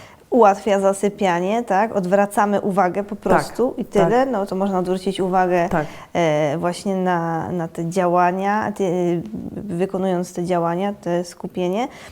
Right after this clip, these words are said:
Speaker 1: Natomiast właśnie wtedy mam, zyskujemy tą ś-, samoświadomość taką cielesną, nie? Więc, więc tu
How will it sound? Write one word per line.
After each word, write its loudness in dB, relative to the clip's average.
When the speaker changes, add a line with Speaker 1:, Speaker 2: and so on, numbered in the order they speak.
Speaker 1:
Natomiast -2
właśnie -2
wtedy -4
mam, 2
zyskujemy 0
tą -4
ś-, -10
samoświadomość -2
taką -6
cielesną, -2
nie? -8
Więc, -8
więc -8
tu -4